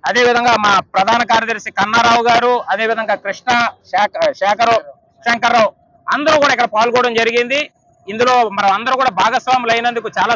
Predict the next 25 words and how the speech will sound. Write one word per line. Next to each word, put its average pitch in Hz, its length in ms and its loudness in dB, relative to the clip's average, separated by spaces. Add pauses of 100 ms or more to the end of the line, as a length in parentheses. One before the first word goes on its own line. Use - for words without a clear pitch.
సంతోషంగా 240 480 -2
ఉంది. 240 160 -4 (400)
మన 180 160 -2
ఆయన 254 240 2
పుట్టినరోజు 269 480 -2
వేడుకలు 262 340 0 (100)
ఎప్పుడు 277 260 -4
కూడా 247 160 2
ఇలాగే 247 340 2
జరుపుకుంటూ 233 480 -2 (420)
ఆయన, 220 340 2 (140)
ఆయన 247 360 2 (240)
ఆరోగ్యాలతో 240 680 2 (280)
సంతోషంగా 254 580 -2 (100)
కుటుంబంతో 240 460 -2 (120)
ఉండాలని, 240 460 2 (580)
రాష్ట్రానికి 285 560 0
ఇంకా 269 140 0 (140)
మంచి 247 320 -4
చేయాలని, 247 440 2 (160)
ఈ 233 40 2 (220)
ఉన్నటువంటి 240 460 0
గాజువాక 240 420 2 (120)
ప్రాంత 226 260 0 (120)
ప్రజలందరికీ 254 560 0